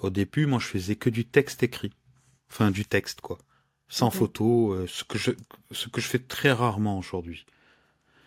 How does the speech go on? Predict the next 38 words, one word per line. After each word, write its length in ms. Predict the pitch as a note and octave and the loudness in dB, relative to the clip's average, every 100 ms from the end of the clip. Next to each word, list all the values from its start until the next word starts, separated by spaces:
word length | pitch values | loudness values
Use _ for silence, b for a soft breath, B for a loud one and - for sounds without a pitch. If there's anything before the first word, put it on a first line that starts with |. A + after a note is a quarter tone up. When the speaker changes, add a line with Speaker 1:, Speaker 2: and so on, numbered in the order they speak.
| b | b
Speaker 1:
Et 80 | A#2 | 4
mais 260 | A2+ D3+ | 8 6
je 160 | B2+ - | 6 0
buzzais 500 | G#2 B2 C3+ C3+ D#3 | 4 8 8 6 2
énormément 680 | D3+ D3 C3+ C3 B2 A#2 F#2+ | 4 4 6 6 6 2 0
avec 220 | F#2 G2 | -4 -6
ces 140 | - G2+ | -8 -6
textes. 440 | F2+ - - - _ _ _ _ _ _ _ _ _ _ _ _ _ _ _ _ - | -6 -8 -18 -20 _ _ _ _ _ _ _ _ _ _ _ _ _ _ _ _ -4
Je 80 | A2 | -2
sais, 480 | F#2+ G#2+ G2+ G2 G2 | 0 2 2 2 0
je 120 | G2+ | -2
sais 160 | - G#2+ | -2 2
pas 160 | D#3 | 2
pourquoi, 360 | - - - A#2 | 2 0 2 0
Speaker 2:
Tu 80 | C#4+ | 0
sais 80 | |
Speaker 1:
je, 40 | - | -2
Speaker 2:
pourquoi 240 | - G3 | -2 -2
Speaker 1:
euh, 80 | F#3+ | -2
Speaker 2:
tu 80 | - | -2
buzzais 260 | A#3+ A3 | -2 -2
avec 220 | C4+ B3 B3+ | -2 -2 -4
ces 140 | A#3+ | -8
textes ? 380 | C#4 - - _ _ _ _ _ b b | -8 -10 -18 _ _ _ _ _ b b
Speaker 1:
parce 180 | - B2 | 0 2
que, 120 | - | 4
en 160 | E3+ A#2+ | 4 4
fait, 180 | - - | 0 -2
je 60 | |
suis 120 | - A#2 | 2 0
arrivé, 420 | G#2 G#2+ D3 C#3+ | 0 -2 0 0
en 120 | G2 | -2
fait, 240 | - C3 | -4 -2
avec 160 | G2+ F#2+ | -2 -2
des, 280 | F#2 G2 F#2 | -2 -2 -4
des, 400 | G2 G2 F#2+ F2+ | -6 -4 -4 -6
des 600 | F#2 G2 F#2+ F#2 F2+ F2 | -8 -6 -4 -4 -4 -4
messages 680 | G2 A2 - C#3 D3+ C3+ | -2 -2 0 0 -2 -8